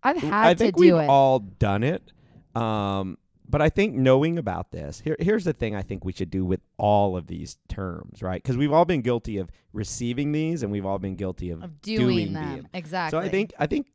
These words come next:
Speaker 2: the thing that we should all do and even think this through in the beginning is how would we feel? How do we feel when this happens to us?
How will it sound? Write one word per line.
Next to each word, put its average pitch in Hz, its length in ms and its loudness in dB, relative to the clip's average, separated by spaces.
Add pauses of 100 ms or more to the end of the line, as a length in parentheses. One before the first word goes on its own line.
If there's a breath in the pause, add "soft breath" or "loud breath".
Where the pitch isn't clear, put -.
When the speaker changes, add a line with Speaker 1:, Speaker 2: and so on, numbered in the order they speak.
(100)
Speaker 2:
the 135 140 0
thing 131 320 -2
that 117 120 -6
we 113 140 -2
should 101 180 -6
all 98 240 -2
do 95 300 -4
and 95 100 -4
even 92 160 -4
think - 240 -6
this 98 180 -6
through 98 280 -6
in 107 120 -4
the 101 60 -4
beginning 95 400 -6
is 85 140 -8 (140 soft breath)
how 160 280 0
would 156 200 0
we 113 260 -2
feel? 101 440 -4
How 127 140 2
do 190 80 2
we 185 120 -6
feel 127 260 0
when 110 100 -2
this 107 140 -4
happens 110 400 -8
to - 160 -10
us? 85 440 -12